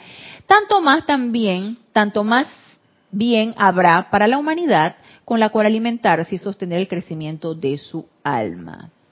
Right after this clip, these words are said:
Entonces, como anteriormente hemos dicho, no sigamos tirando basura a la efluvia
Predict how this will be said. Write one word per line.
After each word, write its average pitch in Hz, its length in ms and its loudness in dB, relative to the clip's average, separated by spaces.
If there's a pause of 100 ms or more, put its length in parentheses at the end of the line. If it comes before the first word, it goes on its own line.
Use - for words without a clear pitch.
(120)
Entonces, 160 800 -8 (160)
como 160 180 -8
anteriormente 180 600 -6
hemos 190 180 -4
dicho, 165 400 -6 (160)
no 180 200 -6
sigamos 185 560 -4 (180)
tirando 160 640 -4
basura 160 680 -8 (880)
a 156 280 0
la 180 120 2
efluvia 233 680 2